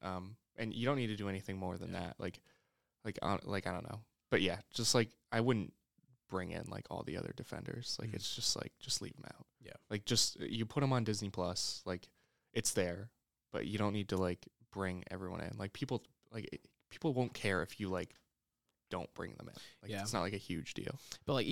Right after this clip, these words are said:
Speaker 2: even then, I know that they're trying to bring things back. Like, I, I, I, they just need to make, like, a definitive statement, I think, 'cause I, I think it's weird to leave that in the gray area.
Speaker 1: Mm-hmm.
Speaker 2: Like, I think they need to definitively say, like,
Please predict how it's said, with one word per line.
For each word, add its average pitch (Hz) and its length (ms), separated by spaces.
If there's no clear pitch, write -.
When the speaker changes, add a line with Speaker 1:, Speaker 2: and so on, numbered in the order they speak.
Speaker 2:
even 180 160
then, 123 140
I 107 80
know 120 120
that 113 140
they're 117 100
trying 117 200
to 107 60
bring 110 160
things 107 200
back. 104 260
Like, 104 180
I, 107 380
I, - 40
I, - 40
they 123 120
just 185 240
need 139 340
to 127 100
make, 110 180
like, 101 180
a - 80
definitive 107 540
statement, 113 340
I 113 40
think, 123 200
'cause 113 100
I, 98 160
I 113 40
think 156 180
it's 131 120
weird 123 300
to 117 100
leave 107 360
that 120 220
in 110 100
the 98 60
gray 104 280
area. 123 340
Speaker 1:
Mm-hmm. 131 220
Speaker 2:
Like, 107 120
I 113 80
think 135 180
they 127 100
need 117 220
to 113 80
definitively 110 600
say, 104 260
like, 104 320